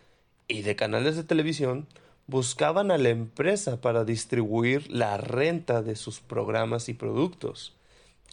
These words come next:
Por, incluso también a principios de los años noventa,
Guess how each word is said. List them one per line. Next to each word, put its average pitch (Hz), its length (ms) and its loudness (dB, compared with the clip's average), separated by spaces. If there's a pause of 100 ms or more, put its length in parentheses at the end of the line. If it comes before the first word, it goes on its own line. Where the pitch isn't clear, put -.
(140)
Por, - 500 2 (160)
incluso 196 680 2 (880)
también 143 560 2
a 240 100 -2
principios 135 560 0
de 131 360 4
los 113 240 0
años 131 460 2
noventa, 117 580 2